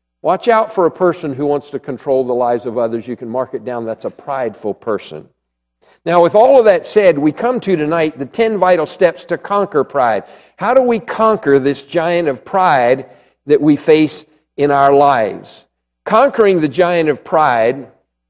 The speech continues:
I think all of us would agree, is not an easy task, is it? It's not easy to, to deal with that. In fact, it's a battle that we face over and over and over again.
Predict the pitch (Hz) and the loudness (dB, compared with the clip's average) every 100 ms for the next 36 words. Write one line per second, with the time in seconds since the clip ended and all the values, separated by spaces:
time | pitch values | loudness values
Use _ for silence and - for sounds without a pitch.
0 | _ _ _ _ - 147 170 165 175 196 | _ _ _ _ -6 -4 -2 2 4 4
1 | 196 151 - 147 135 123 165 143 - _ | 4 2 0 -2 -2 4 4 4 0 _
2 | 143 139 143 175 196 - 156 165 160 147 | -4 -2 -2 0 -2 -2 -6 -4 -4 -4
3 | 143 127 165 127 92 - 131 98 82 - | -6 -4 -2 -2 -2 -4 -4 -4 -10 -20
4 | _ _ _ _ _ _ _ 147 151 180 | _ _ _ _ _ _ _ -14 -4 0
5 | 185 202 233 143 131 - 113 104 _ - | 2 2 2 -2 -6 -6 -6 -6 _ -6
6 | 139 139 160 139 131 123 127 131 196 185 | -2 4 4 4 2 0 0 -2 -2 -2
7 | - 175 170 131 156 190 220 156 147 156 | 0 -2 0 0 2 2 4 4 2 0
8 | 147 - 156 151 156 165 143 147 143 147 | 0 0 0 2 2 2 4 2 4 2
9 | 143 143 175 139 120 117 107 92 | 2 2 2 0 -4 -4 -6 -10